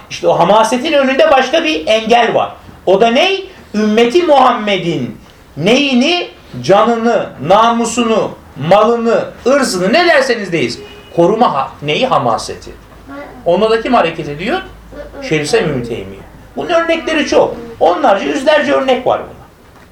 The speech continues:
O bakımdan, yani duygular her zaman insanı doğruya götürmez. Akıl da her zaman insanı doğruya getirmez. Önemli olan ikisi arasında ne yapmak? Bağ kurabilmek.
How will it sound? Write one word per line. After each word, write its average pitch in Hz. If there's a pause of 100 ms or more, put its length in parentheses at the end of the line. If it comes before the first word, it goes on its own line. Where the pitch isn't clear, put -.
(240)
O -
bakımdan, 190 (260)
yani 240 (260)
duygular 247 (720)
her 254
zaman 202 (480)
insanı 214
doğruya 190
götürmez. 151 (680)
Akıl 254
da 240
her 180
zaman 139
insanı 120
doğruya 101
getirmez. 92 (600)
Önemli 214
olan 202
ikisi 208
arasında 196
ne 226
yapmak? 254 (760)
Bağ 202
kurabilmek. 151